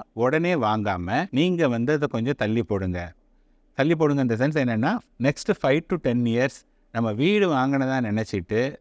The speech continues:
நம்ம ரெண்ட்டை தவிர மீதி எவ்வளவு, அதாவது இ எம் ஐனா ஐம்பதாயிரம் ரூபா, ரெண்ட்டுனா ஒரு பதினஞ்சாயிரம்னா, அந்த முப்பத்தஞ்சாயிரம் ரூபாயை நம்ம வந்து வீடு வாங்கினதா நினைச்சிட்டு,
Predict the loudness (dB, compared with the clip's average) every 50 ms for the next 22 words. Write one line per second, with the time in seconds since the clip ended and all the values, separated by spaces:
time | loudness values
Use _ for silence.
0 | _ _ _ -4 0 0 0 2 2 0 0 0 0 0 0 2 2 2 2 2
1 | 0 0 0 0 0 2 2 2 2 2 0 0 0 0 0 0 0 0 -2 -2
2 | -4 -6 -2 0 0 0 2 0 2 2 2 2 2 2 2 2 2 2 2 2
3 | 2 2 2 2 0 0 0 0 0 0 0 -2 -2 -4 -2 -2 0 0 0 0
4 | 0 -2 -2 -2 -2 -2 -2 -2 -2 -2 -2 -2 -2 -2 -2 0 0 -2 -2 -2
5 | -2 0 0 0 0 0 0 2 2 2 2 2 2 2 2 2 2 0 0 -2
6 | -2 -4 -4 -2 0 0 2 2 2 2 0 0 -2 -2 -2 0 0 0 -2 -2
7 | _ -2 0 0 2 2 2 0 0 0 0 0 2 2 2 2 0 0 0 0
8 | 0 -2 -2 -4 -4 -4 -4 0 0 0 0 0